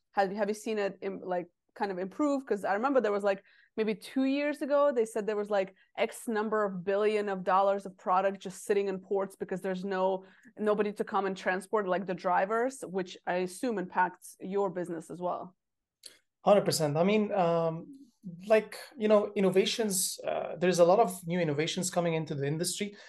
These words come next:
Speaker 2: and logistics is, is like any other industry. You need innovation in, in terms of scalability and in terms of growth.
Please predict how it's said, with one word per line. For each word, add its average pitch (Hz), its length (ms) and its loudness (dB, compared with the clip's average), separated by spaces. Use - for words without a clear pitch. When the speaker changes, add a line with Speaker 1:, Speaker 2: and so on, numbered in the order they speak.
Speaker 2:
and 185 340 4
logistics 208 640 0
is, 151 420 -2
is 175 160 -2
like 170 220 4
any 185 140 0
other 147 160 0
industry. 139 340 -8
You 156 100 -6
need 185 160 0
innovation 160 440 -2
in, - 240 -10
in 160 100 -6
terms 170 360 -2
of 143 200 0
scalability 175 840 0
and 139 100 -2
in 135 120 -10
terms 156 280 -2
of - 140 -8
growth. - 320 -6